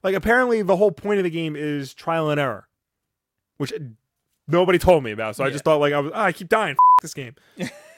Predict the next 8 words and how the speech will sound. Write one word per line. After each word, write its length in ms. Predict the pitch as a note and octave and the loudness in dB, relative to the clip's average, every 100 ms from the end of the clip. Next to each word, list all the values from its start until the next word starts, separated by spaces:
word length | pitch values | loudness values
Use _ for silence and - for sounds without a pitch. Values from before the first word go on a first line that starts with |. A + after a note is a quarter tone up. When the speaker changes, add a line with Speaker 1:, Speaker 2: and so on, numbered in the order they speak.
| - _ _ _ _ _ _ - A3+ _ _ _ _ _ _ - | -20 _ _ _ _ _ _ -20 -20 _ _ _ _ _ _ -4
Speaker 2:
I 140 | F#3 | -4
think 760 | F3+ - G3+ C#4 D#4 - - _ _ _ _ _ _ | -4 -4 -2 -2 -6 -16 -20 _ _ _ _ _ _
we're 160 | D3+ D#3 | -12 -8
done 240 | E3 E3 | -8 -10
here, 160 | C#3+ A2 | -16 -20
guys. 280 | A2+ B2+ _ _ _ - | -20 -20 _ _ _ -18
Speaker 1:
All 80 | D#3 | -14
right. 240 | B3+ G3 | -14 -18